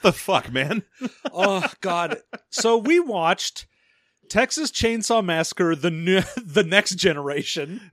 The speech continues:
Speaker 1: <laughs> Otherwise known to me up until, like,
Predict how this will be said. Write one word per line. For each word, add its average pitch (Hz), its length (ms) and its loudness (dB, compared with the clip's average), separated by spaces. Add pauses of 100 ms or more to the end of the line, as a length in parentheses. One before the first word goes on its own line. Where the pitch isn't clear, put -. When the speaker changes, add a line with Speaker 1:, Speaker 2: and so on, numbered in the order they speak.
(120)
Speaker 1:
<laughs> - 220 -6
Otherwise 185 580 2 (300)
known 175 360 2
to 185 120 -4
me 175 280 -2
up 156 180 4
until, 165 400 0
like, 143 200 -2